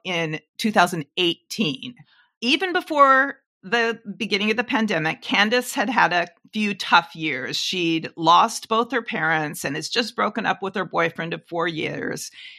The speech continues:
just as the city is beginning to shut down. Candace, of course, faces some tough decisions about living in this strange new world.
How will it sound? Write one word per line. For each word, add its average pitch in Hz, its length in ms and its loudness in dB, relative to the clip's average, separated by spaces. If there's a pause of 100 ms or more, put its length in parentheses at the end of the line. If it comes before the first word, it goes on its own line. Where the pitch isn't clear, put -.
(340)
just 226 240 2
as 233 120 0
the 208 60 -6
city 190 300 0
is 180 100 -2
beginning 165 400 -4
to 175 60 -6
shut - 320 -2
down. - 320 -6 (400)
Candace, 247 840 0
of 196 120 -4
course, 208 380 2
faces 180 440 -2
some 160 140 -6
tough - 260 0
decisions 202 800 -2
about 160 280 4
living 160 400 -2
in 165 180 -6
this 165 180 -2
strange 156 560 -2
new 143 160 -6
world. - 460 -12